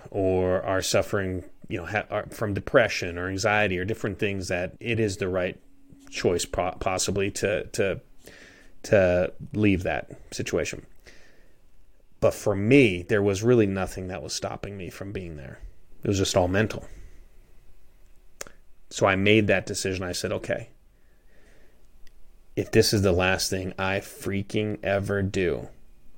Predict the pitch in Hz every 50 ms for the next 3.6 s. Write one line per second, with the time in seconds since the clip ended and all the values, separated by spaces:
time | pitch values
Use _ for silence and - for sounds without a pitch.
0 | - - - 110 95 - - - 104 104 98 110 104 - - - 98 87 - -
1 | 107 98 92 - - - - - - - - - - - 101 98 101 104 107 110
2 | 113 107 110 107 101 95 90 90 101 139 143 143 135 92 101 - - - - -
3 | - - - - - - - - - - -